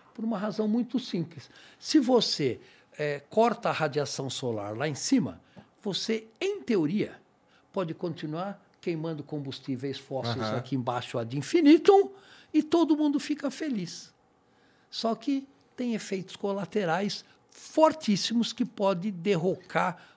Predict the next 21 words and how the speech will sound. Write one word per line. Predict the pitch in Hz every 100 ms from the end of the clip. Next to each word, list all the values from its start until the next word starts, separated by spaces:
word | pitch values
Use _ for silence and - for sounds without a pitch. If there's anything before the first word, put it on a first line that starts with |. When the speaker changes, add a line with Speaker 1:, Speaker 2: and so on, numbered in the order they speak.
| -
Speaker 1:
o | 175
pa-, | 170 - 160
o | 165 165 165
planeta | - 175 135 139 170 170 165
como | - 147 143
um | 131
todo. | - - - - - - -
Outra | 247 254 240 208
maneira | 196 170 165 165 143
de | 120 135 127 - -
contornar | 170 160 165 139 123 160 208
a | 214
mudança | 147 127 135 - 135
climática | - 131 185 208 - - 107 - - -
é |
jogar | 135 147 139 151
ferro | - - - 147 151 - 135
solúvel | - - 131 127 127 120 127
nos | 123 110
oceanos. | 117 - 110 - 65 - - - _ _ _ _ _ _ _ _
Speaker 2:
Ah. | 190 170